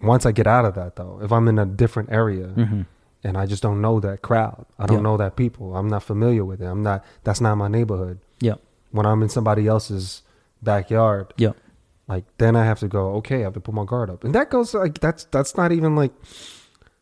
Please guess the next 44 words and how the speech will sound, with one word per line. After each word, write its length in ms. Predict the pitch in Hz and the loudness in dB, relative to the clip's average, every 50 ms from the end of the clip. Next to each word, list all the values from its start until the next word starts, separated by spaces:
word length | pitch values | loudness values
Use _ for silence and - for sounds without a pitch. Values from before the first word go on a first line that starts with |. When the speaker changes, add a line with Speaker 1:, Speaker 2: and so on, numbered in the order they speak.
| _ _ - - - - | _ _ -20 -20 -6 -2
Speaker 1:
that's 200 | 151 165 - - | 0 0 0 0
in, 240 | 226 220 160 - - | 0 0 -2 -2 -2
that's 220 | 123 123 - - | -2 -2 -2 0
in 140 | 170 147 143 - | -2 -2 0 2
any 300 | 113 120 123 127 123 113 | 4 4 6 6 6 4
situation, 720 | - - 110 - 104 95 98 107 123 - - 92 87 92 | 2 0 -2 -2 -2 0 0 0 0 0 -2 -6 -4 -2
really, 480 | 98 107 113 120 104 95 92 98 98 101 - | 2 4 4 4 2 2 -2 -6 -6 -4 -2
Speaker 2:
Mm-hmm. 200 | 123 117 110 95 92 - _ _ _ | 0 0 0 0 -4 -6 _ _ _
Speaker 1:
for 260 | _ - - 113 104 | _ -8 -4 -2 0
most 420 | 104 104 104 110 110 110 - - | 0 2 2 2 2 0 -2 -4
people 500 | - - 117 113 - 107 90 92 92 90 | -4 -4 -4 -4 -4 -6 -6 -6 -6 -6
who, 320 | 90 101 104 101 101 104 110 - _ - _ _ _ _ _ _ - | -4 -4 -2 -2 -4 -6 -8 -12 _ -20 _ _ _ _ _ _ -8
you 160 | 123 117 117 | -4 0 0
know, 80 | 113 110 | 0 0
you 140 | 107 113 123 | 0 -2 -2
can't 300 | - - 165 156 135 120 | -2 0 2 2 2 0
just 160 | - 120 113 | -2 -4 -2
be 180 | - 123 - - | -2 -2 -2 0
Asian 360 | 127 131 143 139 127 127 120 113 | 2 4 4 4 4 4 2 2
going 280 | 120 117 113 123 120 | 4 2 2 2 2
any, 220 | 120 120 120 120 131 - | 0 0 0 0 -2 -2
anywhere 380 | 120 123 127 127 123 120 120 | -2 -2 0 0 0 0 0
in 60 | 113 110 | 0 0
the 60 | 104 | 0
world 260 | 104 117 123 120 113 | 0 0 -2 -2 -2
that 160 | 107 104 - - | -4 -6 -6 -8
you 60 | 104 | -6
want. 380 | 101 104 117 123 117 104 113 - _ - _ _ _ _ _ _ _ _ _ _ _ _ _ _ _ _ _ _ _ _ _ _ | -2 -2 0 0 0 -2 -6 -12 _ -20 _ _ _ _ _ _ _ _ _ _ _ _ _ _ _ _ _ _ _ _ _ _
You 100 | 127 117 | -8 -6
can't. 360 | 107 - 143 143 131 98 - - _ _ _ _ _ _ _ _ _ _ _ _ _ _ | -2 0 2 2 2 0 -4 -10 _ _ _ _ _ _ _ _ _ _ _ _ _ _
There's 140 | - 113 110 - | 0 0 2 2
Speaker 2:
Yep. 80 | 147 139 | 2 2
Speaker 1:
certain 120 | 127 120 110 | 2 2 2
parts 260 | - 131 127 120 - | 4 4 4 4 4
of 40 | 123 | 2
the 80 | 113 | 0
world 340 | 104 113 120 131 131 127 113 | 2 4 4 4 4 4 2
that's 120 | 110 104 - | 0 -2 -2
gonna 160 | - 113 110 | -2 -4 -4
see 140 | 110 123 113 | -4 -4 -4
an 100 | 104 104 | -4 -2
Asian 280 | 104 110 117 117 113 | -2 -2 -2 -2 -4
person, 340 | 104 113 110 107 101 110 104 | -4 -4 -6 -6 -6 -6 -6
like, 220 | 101 104 98 - | -6 -6 -8 -8